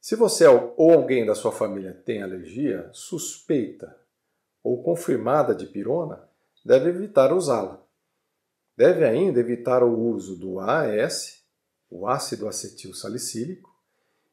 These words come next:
e de anti-inflamatórios não hormonais como o diclofenaco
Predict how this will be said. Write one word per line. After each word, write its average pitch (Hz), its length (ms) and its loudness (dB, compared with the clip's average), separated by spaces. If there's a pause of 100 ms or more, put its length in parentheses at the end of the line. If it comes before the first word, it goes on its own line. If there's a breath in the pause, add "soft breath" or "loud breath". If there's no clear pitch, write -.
(160)
e 127 80 -4
de 196 160 -4
anti-inflamatórios 175 920 0
não 165 60 -2
hormonais 160 640 -2
como 95 420 -2
o 98 60 -14
diclofenaco 135 840 -6